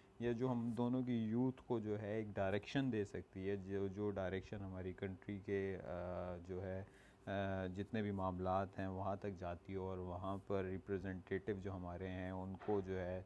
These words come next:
ہم جو ہے پہنچانے میں مدد کر سکیں۔ بہت سے ریپریزنٹیڈ اگر ہم اپنے طور پر اپنی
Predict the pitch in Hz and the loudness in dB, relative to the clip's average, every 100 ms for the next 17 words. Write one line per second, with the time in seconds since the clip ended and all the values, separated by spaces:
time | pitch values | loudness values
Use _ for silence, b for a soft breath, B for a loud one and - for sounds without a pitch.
0 | B B B B - 110 104 98 98 95 | B B B B -8 -2 0 0 -2 -2
1 | 98 92 92 - 101 - 107 110 110 95 | -2 0 0 0 0 4 2 2 0 0
2 | 104 107 107 95 98 90 98 98 101 113 | -4 -2 -2 -2 -4 -4 -2 2 0 0
3 | 123 110 104 107 98 101 - 104 101 101 | -2 -2 -4 -4 -4 -6 -2 0 0 0
4 | 98 101 98 95 - 117 110 104 104 98 | -4 -4 -2 -4 -2 -2 2 2 2 0
5 | 101 98 98 - | 0 0 -2 -6